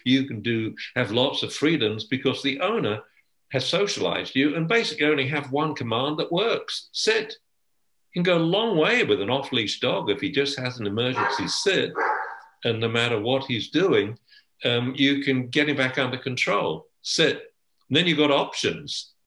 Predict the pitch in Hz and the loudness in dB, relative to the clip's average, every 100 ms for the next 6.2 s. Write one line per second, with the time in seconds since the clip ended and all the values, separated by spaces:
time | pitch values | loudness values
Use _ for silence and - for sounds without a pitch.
0 | _ - 117 104 - 123 175 131 90 123 | _ -20 -16 -16 -10 -6 -6 -6 -8 -8
1 | 120 110 104 110 113 107 90 85 95 - | -8 -4 -4 -2 -2 0 -2 -2 -2 0
2 | - 92 85 - 87 98 131 - - 117 | -2 -2 -4 -4 -2 0 0 -6 -6 -2
3 | 110 - 143 160 107 92 101 104 98 87 | -2 2 6 6 4 0 0 0 -2 0
4 | 127 104 92 101 - 98 95 87 - 131 | 2 2 0 -4 -6 -2 -2 0 0 0
5 | 92 - 101 92 98 87 87 82 165 117 | 0 -4 -6 -2 -2 -2 -6 -4 0 0
6 | 95 | -2